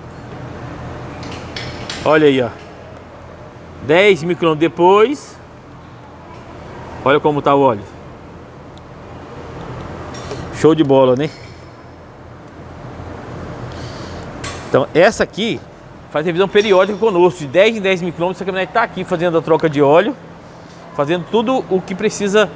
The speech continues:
nela. E aí, guerreiros, não tem nada pra fazer. Nada. Sabe o que que é nada? Óleo e filtro e nada mais. Estamos dando uma checada aqui na, na, na parte de trás.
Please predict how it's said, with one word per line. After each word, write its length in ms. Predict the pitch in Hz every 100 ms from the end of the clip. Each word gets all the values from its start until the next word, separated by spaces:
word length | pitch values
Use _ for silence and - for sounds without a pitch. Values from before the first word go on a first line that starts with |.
| - - 165
nela. 380 | 175 151 117 - - - -
E 100 | 254
aí, 200 | 254 330
guerreiros, 340 | 254 160 147
não 180 | 165 247
tem 320 | - 294 320
nada 400 | 294 277 269 240
pra 140 | 226 196
fazer. 340 | 196 156 117 135
Nada. 320 | 202 240 160 147
Sabe 140 | 240
o 20 | 240
que 60 | 202
que 40 |
é 20 |
nada? 360 | 170 233 160 104 - - - - - - - - - - - - - - - - - - - - -
Óleo 180 | - 262
e 60 | 233
filtro 520 | 214 262 294 311 330 - - - - - -
e 320 | 226 262 311 - - - 190
nada 320 | 220 240 262
mais. 280 | 190 147 127
Estamos 280 | 240 269
dando 200 | 226 226
uma 160 | 226 208
checada 440 | - 185 185 180
aqui 240 | 165 - 170
na, 280 | 156 151 139
na, 180 | 131
na 120 | 135 127
parte 260 | 151 135
de 60 | 143
trás. 600 | 180 220 240 254 -